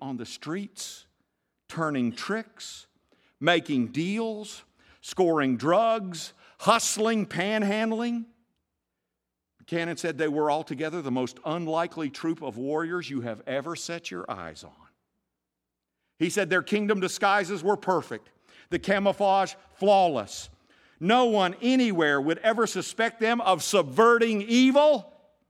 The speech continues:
or putting Satan on the run. He said, "Then we walk Commercial Drive," and he said, "There's nothing you can, you can't get down there."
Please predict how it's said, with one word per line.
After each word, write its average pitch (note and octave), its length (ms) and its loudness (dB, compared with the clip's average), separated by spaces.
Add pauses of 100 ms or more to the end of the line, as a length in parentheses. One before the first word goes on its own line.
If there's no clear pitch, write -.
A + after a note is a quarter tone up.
(340)
or G#3+ 120 4
putting C4 400 4
Satan C#4 540 4
on B3+ 180 6
the B3+ 80 10
run. D#3+ 600 4 (1200)
He C3 80 -14
said, E3 180 -2
"Then F3+ 140 0
we F3 100 2
walk F3+ 260 2
Commercial F3+ 440 -2
Drive," D3+ 420 2
and C3+ 100 -2
he D3 60 -2
said, C#3+ 200 -4
"There's D3+ 180 -4
nothing D#3+ 320 -2
you D#3+ 60 -10
can, D3+ 200 -12 (200)
you D#3 120 -8
can't F3 320 -6
get C#3+ 200 -4
down E3 260 0
there." C#3+ 420 -2